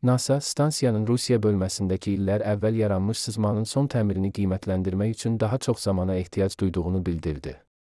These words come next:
nasa cümə axşamı yaydığı açıqlamada kosmik stansiyanın bir-biri ilə əlaqəli və qarşılıqlı asılı sistemlərinə görə əlavə heyət üzvlərini qəbul etməyə hazır olduğunu təmin etmək üçün lazımi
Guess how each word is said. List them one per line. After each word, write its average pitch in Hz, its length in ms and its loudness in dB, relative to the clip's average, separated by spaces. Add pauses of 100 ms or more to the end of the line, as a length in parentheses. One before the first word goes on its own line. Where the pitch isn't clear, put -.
(680)
nasa 123 260 0
cümə 131 220 2
axşamı 110 400 0
yaydığı 107 400 0
açıqlamada 101 680 -2
kosmik 143 440 -2
stansiyanın 113 640 0
bir-biri 113 380 0
ilə 110 180 0
əlaqəli 101 500 0
və 117 100 4
qarşılıqlı 107 600 0
asılı 107 280 -4
sistemlərinə 95 720 0
görə 104 260 2
əlavə 95 320 0
heyət 110 300 0
üzvlərini 95 460 0
qəbul 95 380 0
etməyə 95 260 -2
hazır 95 340 -2
olduğunu 95 440 0
təmin 104 320 0
etmək 98 320 -2
üçün 107 220 -4
lazımi 107 340 0